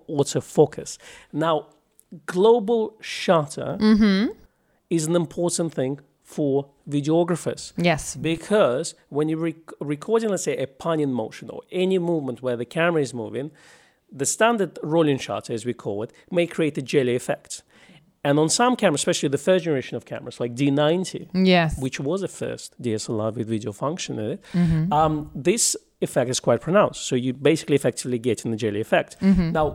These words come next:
Speaker 1: global shutter eliminates this problem, and it's currently only available in very expensive, uh, video cameras.
Speaker 2: Yes.
Speaker 1: So for video work.
Speaker 2: Yeah.
Speaker 1: Now, in my opinion, the rolling shutter is probably,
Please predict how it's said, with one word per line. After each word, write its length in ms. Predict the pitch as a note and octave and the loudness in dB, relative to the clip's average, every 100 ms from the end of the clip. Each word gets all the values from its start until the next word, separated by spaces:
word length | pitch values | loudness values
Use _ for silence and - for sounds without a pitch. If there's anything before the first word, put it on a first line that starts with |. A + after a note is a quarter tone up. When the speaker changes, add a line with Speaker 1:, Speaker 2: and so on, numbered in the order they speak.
| D3 | -6
Speaker 1:
global 380 | - D3 F3 B3+ | 0 2 2 -2
shutter 380 | - - C#3+ - | -2 2 2 2
eliminates 640 | E3 C3+ C3+ C3+ C3+ - - _ | 0 2 4 4 2 -2 -12 _
this 140 | C3+ - | -8 -4
problem, 360 | - B2+ A2 - | 0 2 0 -2
and 180 | C#3+ F3 | 0 0
it's 160 | D#3+ | -2
currently 640 | - - A3+ G#3+ - C#3 - _ | -4 4 4 4 0 -6 -6 _
only 380 | G#3 A#3 A3+ E3+ | 2 6 6 6
available 500 | C3+ C#3 G#2 A#2+ A#2+ | 6 4 4 0 0
in 220 | C#3+ C#3 | 2 2
very 380 | B2+ D#3+ D#3+ E3+ - | 8 8 10 6 2
expensive, 800 | - - - C3+ A#2 - D3 - - - _ _ _ _ - | -4 -4 2 2 2 0 -2 -4 -20 -20 _ _ _ _ -6
uh, 80 | C3+ | -2
video 280 | D#3+ C#3 B2 | -2 -2 -4
cameras. 400 | - A#2+ - F#3 | -8 -14 -4 0
Speaker 2:
Yes. 380 | F3+ F3 D3 | 4 4 4
Speaker 1:
So 80 | D3 | 4
for 60 | C#3+ | 6
video 340 | D3 C3 C3+ | 6 6 4
work. 540 | C3 E3+ G3 - - - | 4 6 4 4 -10 -6
Speaker 2:
Yeah. 200 | E3 D#3 - - _ | 0 0 0 -16 _
Speaker 1:
Now, 300 | D#3 E3+ D#3+ | 2 2 2
in 240 | E3+ E3 F3 | 0 0 2
my 260 | G3 B3 C#4 | 2 4 4
opinion, 680 | - A3+ A3+ D#3 A#2 C3+ C3 | 4 4 6 6 2 0 4
the 120 | C#3 | 4
rolling 640 | C3+ E3+ G3 A3 A#3 A3+ - | 6 6 8 8 4 2 -6
shutter 560 | - - F3 C#3+ - A#2 - | -8 4 6 6 4 -6 -4
is 180 | - | -6
probably, 1040 | - _ - D3+ F3 D#3+ C#3+ C3+ B2+ A2+ | -6 _ -2 2 4 4 4 4 2 0